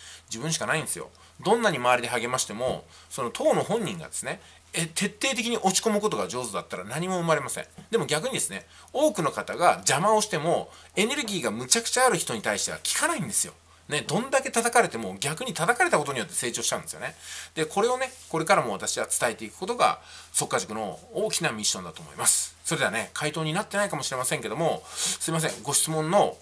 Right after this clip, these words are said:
おー、一つ目ね、東京って文字がないような気がするんで、すいません、ここはわかりません。答えられません。あと、地元愛があるのかどうかっていうと、私はね、この地球が全部地元です。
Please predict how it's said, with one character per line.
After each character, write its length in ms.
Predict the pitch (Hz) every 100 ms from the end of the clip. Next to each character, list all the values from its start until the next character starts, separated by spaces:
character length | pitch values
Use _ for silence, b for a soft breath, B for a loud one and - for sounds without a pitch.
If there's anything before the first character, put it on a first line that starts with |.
| 110
お 640 | 101 95 87 73 - - -
ー、 60 | - -
一 200 | - -
つ 80 | 156
目 100 | 147
ね、 160 | 104 160 - - - -
東 180 | 214 214
京 120 | 208
っ 20 |
て 120 | 208
文 120 | 196
字 80 | 175
が 80 | 107
な 120 | 143
い 60 | 175
よ 80 | 120
う 20 |
な 60 | 92
気 120 | 113
が 60 | -
す 140 | 139
る 60 | 101
ん 80 |
で、 180 | 104 107
す 100 | -
い 40 | 165
ま 60 |
せ 80 | 151
ん、 40 |
こ 120 | - 127
こ 80 |
は 200 | 139 117 B B B
わ 100 | 147
か 100 | 170
り 40 | 147
ま 80 |
せ 120 | 147 -
ん。 20 |
答 220 | 131 131
え 40 |
ら 60 | 120
れ 60 | 107
ま 80 |
せ 100 | -
ん。 60 | -
あ 40 |
と、 120 | 156 123
地 100 | 160
元 240 | 233 277
愛 160 | 226 110
が 140 | 104
あ 40 |
る 60 | 190
の 80 | -
か 120 | 92
ど 120 | 117
う 60 | -
か 60 |
っ 40 | 104
て 100 | 87
い 60 |
う 40 | 87
と、 280 | 131 98 - B B -
私 240 | 190 220
は 80 | 214
ね、 140 | 254 -
こ 140 | 196
の 80 | 180
地 140 | -
球 180 | - 262
が 120 | 247
全 160 | 226 233
部 60 | 104
地 140 | 113
元 220 | 117 110
で 80 | 104
す。 280 | - -